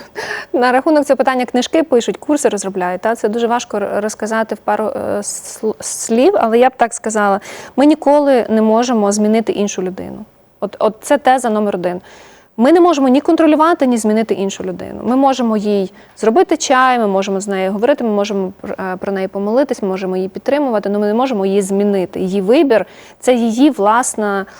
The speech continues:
ну, в-, е, власне визначення, от що вона хоче. Та? Тому не намагайтесь спасти.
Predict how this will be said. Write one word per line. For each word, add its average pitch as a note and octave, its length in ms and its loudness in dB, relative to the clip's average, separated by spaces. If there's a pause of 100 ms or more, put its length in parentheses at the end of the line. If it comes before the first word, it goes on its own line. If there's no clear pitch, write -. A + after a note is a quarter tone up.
(400)
ну, A#3 80 0
в-, G3+ 140 -4
е, G3+ 200 0 (160)
власне A3+ 600 0
визначення, G#3 600 0
от F#3+ 60 -8
що C#4+ 140 0
вона C#4 240 0
хоче. G3 540 2
Та? A#3 220 -4
Тому B3 460 2 (220)
не A#3 80 2
намагайтесь C4+ 420 2
спасти. G3 600 -4